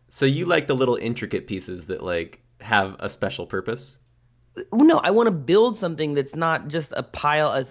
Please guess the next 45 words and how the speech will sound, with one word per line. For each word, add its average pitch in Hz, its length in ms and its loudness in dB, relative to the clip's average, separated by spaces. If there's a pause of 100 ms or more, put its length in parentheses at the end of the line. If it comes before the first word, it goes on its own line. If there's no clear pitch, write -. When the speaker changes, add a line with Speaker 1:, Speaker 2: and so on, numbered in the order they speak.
Speaker 2:
a 127 120 -4 (140)
tower 139 540 -2
of 117 180 -8
squares. - 880 -6
Speaker 1:
Okay, 82 340 -8 (160)
so - 160 -8
you 98 220 -2
wanna 98 220 -4
build, 92 180 -4
like, 87 160 -6
a - 60 -18
car 90 580 -4
that 78 180 -14
has, 87 280 -8
like - 80 -2
Speaker 2:
I - 20 0
wanna 262 140 2
build 233 260 0
a - 20 -14
car, 208 240 2
I 143 40 4
wanna 156 160 0
build 175 100 -4
a 170 40 -8
spaceship, 170 480 -4
or 120 60 -4
I 120 40 -2
wanna 135 160 -4
Speaker 1:
Yeah. 175 80 0
Speaker 2:
build 151 480 0
a 147 160 0
castle, 131 600 -6
or 104 80 -8
I 113 60 -6
wanna 123 160 -6
build 135 380 -2
a, 131 200 -2
you 135 120 -4
know, 120 120 -2
fort 135 460 2
or 120 80 0
whatever. 127 600 0
Speaker 1:
Okay, 127 420 -6
okay. 110 300 -12 (240)
Yeah, 123 360 -6